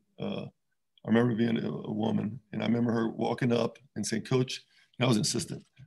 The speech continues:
"Coach, good luck." And she had on Temple colors. I thought, Oh, boy, we're in trouble tonight. Not only are we playing one of the most legendary coaches of all time for a seven hundredth win,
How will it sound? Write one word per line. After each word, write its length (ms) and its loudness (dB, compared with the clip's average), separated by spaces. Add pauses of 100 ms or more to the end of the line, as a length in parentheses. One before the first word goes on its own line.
"Coach, 220 4
good 140 4
luck." 280 2 (420)
And 100 4
she 180 2
had 180 6
on 320 2
Temple 260 4
colors. 480 -6 (680)
I 60 -2
thought, 160 -2
Oh, 320 10
boy, 380 4 (580)
we're 160 8
in 80 10
trouble 300 10
tonight. 340 6 (180)
Not 200 8
only 160 8
are 40 8
we 100 8
playing 340 6
one 100 6
of 60 6
the 80 6
most 180 4
legendary 460 4
coaches 340 0
of 140 0
all 160 2
time 340 0
for 140 -2
a 40 2
seven 280 2
hundredth 280 0
win, 360 2